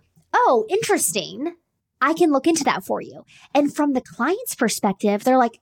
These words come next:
"Yes, thank you. That's exactly what I'm looking for, is someone to take ownership over this podcast and say, 'Oh yeah, I've been really wanting to look into this specific thing, but I, I, as the client, have not had the brain space, the time, the energy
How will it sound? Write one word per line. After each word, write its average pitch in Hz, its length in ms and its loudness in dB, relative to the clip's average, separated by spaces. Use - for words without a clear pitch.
"Yes, 311 400 0
thank 311 300 0
you. 175 140 -4
That's 294 260 0
exactly 247 560 0
what 220 220 4
I'm 190 160 -2
looking 269 340 -2
for, - 380 -8
is 247 140 2
someone 277 320 0
to 240 80 0
take 202 220 -2
ownership 262 720 0
over 285 360 4
this 240 360 0
podcast 175 840 -6
and 262 160 2
say, 233 480 2
'Oh 311 100 6
yeah, 302 140 4
I've 240 100 -2
been 240 140 0
really 277 240 4
wanting 262 320 0
to 226 100 2
look 233 240 -2
into 226 480 0
this 247 260 0
specific 220 540 0
thing, 285 300 -2
but 226 140 -2
I, 185 140 -14
I, 254 200 2
as 233 140 0
the 233 60 -4
client, 269 400 -4
have 233 180 -6
not 254 180 -2
had 226 160 -4
the 190 80 -6
brain 247 500 -6
space, 226 540 0
the 220 120 -2
time, 240 400 0
the 208 160 -4
energy 208 480 -2